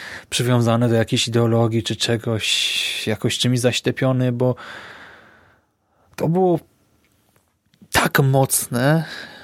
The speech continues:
że ja nie wiem <laughs> nawet teraz, jak to skomentować.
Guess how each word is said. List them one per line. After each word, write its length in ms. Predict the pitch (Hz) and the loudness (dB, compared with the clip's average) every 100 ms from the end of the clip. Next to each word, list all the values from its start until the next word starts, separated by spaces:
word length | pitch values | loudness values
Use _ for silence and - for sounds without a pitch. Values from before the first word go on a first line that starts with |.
| - - - - - - _ _ _ _ _ _ _ _ | -20 -20 -20 -20 -20 -20 _ _ _ _ _ _ _ _
że 160 | 147 175 | -4 0
ja 60 | |
nie 180 | 202 220 | 2 2
wiem 40 | 180 180 | 2 2
<laughs> 20 | |
nawet 180 | 185 180 | 2 2
teraz, 240 | 180 165 | 2 2
jak 100 | 156 | 2
to 100 | - | 0
skomentować. 720 | 147 - 139 131 127 117 - | 0 2 2 4 2 0 -6